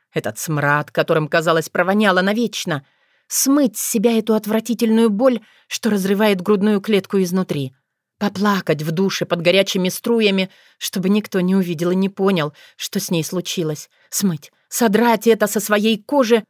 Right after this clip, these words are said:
чтобы забыть о произошедшем, как о страшном сне.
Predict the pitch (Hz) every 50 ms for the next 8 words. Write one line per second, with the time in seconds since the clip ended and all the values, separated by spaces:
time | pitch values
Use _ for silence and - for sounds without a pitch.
0 | _ _ _ - - - - 202 190 180 165 196 185 160 185 196 208 180 226 233
1 | 226 190 202 - 175 160 - - 170 170 156 151 190 185 - - - 220 196 170
2 | - - - - 151 143 127 - _ _ _ _ 185 190 - 196 185 - - 220
3 | 214 202 - - 226 233 226 - - - 254 240 220 175 151 139 -